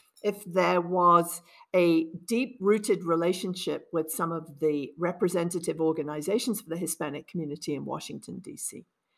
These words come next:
They didn't have those. And it was the f-, <laughs> they came out of that training, and that was the first thing they deputized their general counsel to do.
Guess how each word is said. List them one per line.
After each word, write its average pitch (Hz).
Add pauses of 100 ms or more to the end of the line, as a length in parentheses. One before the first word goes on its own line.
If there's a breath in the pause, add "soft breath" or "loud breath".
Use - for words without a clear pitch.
(140)
They 208
didn't 262
have 226
those. - (1200)
And 185 (120)
it 196
was 185
the 180
f-, -
<laughs> -
they 208
came 220
out 262
of 233
that -
training, 220
and 180
that -
was 170
the 165
first 170
thing 151
they -
deputized 139
their 120
general 120
counsel - (100)
to -
do. -